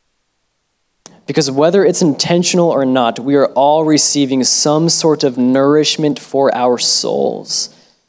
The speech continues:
And we are all becoming a certain someone, and it's not going to be your best intentions that choose for you.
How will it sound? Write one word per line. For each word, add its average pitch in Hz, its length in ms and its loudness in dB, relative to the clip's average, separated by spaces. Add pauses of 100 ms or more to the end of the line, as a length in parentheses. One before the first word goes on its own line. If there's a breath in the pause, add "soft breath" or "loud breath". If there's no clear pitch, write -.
(760)
And 123 160 -4
we 143 60 2
are 143 140 2
all 131 280 2
becoming 151 480 -2
a 131 60 0
certain 123 360 -2
someone, 110 540 -4
and 123 140 -6
it's - 180 -4
not 135 340 0
going 160 220 0
to 156 80 -6
be 143 140 2
your 135 180 2
best 127 300 -2
intentions 131 560 -2
that 113 180 0
choose 120 300 -4
for - 160 -6
you. 101 280 -4